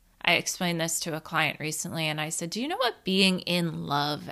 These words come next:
actually means? Like, do you, do you know the Amy definition of being in love?" And she was like, "Please tell me it." And I'm like, "When you're in love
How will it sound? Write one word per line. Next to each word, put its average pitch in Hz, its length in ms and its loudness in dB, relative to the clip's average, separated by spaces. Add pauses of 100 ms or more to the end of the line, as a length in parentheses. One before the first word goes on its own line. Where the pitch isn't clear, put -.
actually 143 640 -6
means? 143 540 -8
Like, 160 160 -6
do 262 140 -8
you, 320 60 -8 (120)
do 302 140 -2
you 370 100 -4
know 466 140 -4
the - 100 -4 (100)
Amy 180 520 0
definition 214 720 -6
of 214 80 -8
being 226 260 -6
in 226 80 -6
love?" 226 160 -4 (400)
And - 100 -6
she 247 100 0
was 226 100 0
like, 214 180 4
"Please 302 520 10
tell 175 280 10
me 170 240 6
it." 202 220 10 (580)
And 254 140 0
I'm 247 100 4
like, 254 320 6 (440)
"When 262 180 2
you're 381 260 4
in 285 420 10
love 196 640 12